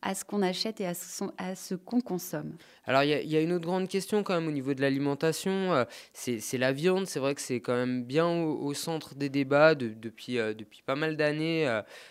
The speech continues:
Speaker 2: euh, notamment, voilà, chez, chez les associations, euh, de défense de l'environnement et tout ça, parce qu'à plusieurs niveaux, c'est vrai que, euh, cette question de, de limiter la, la viande, ça serait quand même assez bénéfique à la fois, euh,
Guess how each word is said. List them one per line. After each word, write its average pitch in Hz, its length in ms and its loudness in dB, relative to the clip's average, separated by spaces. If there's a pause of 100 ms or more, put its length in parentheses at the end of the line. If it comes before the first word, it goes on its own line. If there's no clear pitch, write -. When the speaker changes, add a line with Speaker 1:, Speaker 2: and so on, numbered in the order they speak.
(160)
Speaker 2:
euh, 107 100 -2
notamment, 104 440 -2
voilà, 110 240 0
chez, 104 360 -6
chez - 160 -10
les 107 180 -6
associations, 120 680 -2
euh, 117 40 0
de 113 140 -2
défense 117 400 -4
de 117 80 -2
l'environnement 120 640 0
et 113 80 -2
tout - 160 -14
ça, 185 360 4 (360)
parce 113 120 -2
qu'à 147 280 6
plusieurs 151 560 4
niveaux, 143 460 4
c'est 151 200 -2
vrai 131 300 2
que, - 120 -6
euh, 151 320 2 (300)
cette 120 220 -8
question 131 280 -6
de, 127 200 0
de 117 120 -4
limiter 139 540 -2
la, 120 240 4
la 113 240 0
viande, 143 420 2
ça 131 120 -6
serait - 180 -10
quand 123 100 -4
même 123 140 -2
assez 123 220 -4
bénéfique 127 680 -6
à 127 80 -4
la 127 140 -2
fois, 139 260 -2
euh, 117 280 2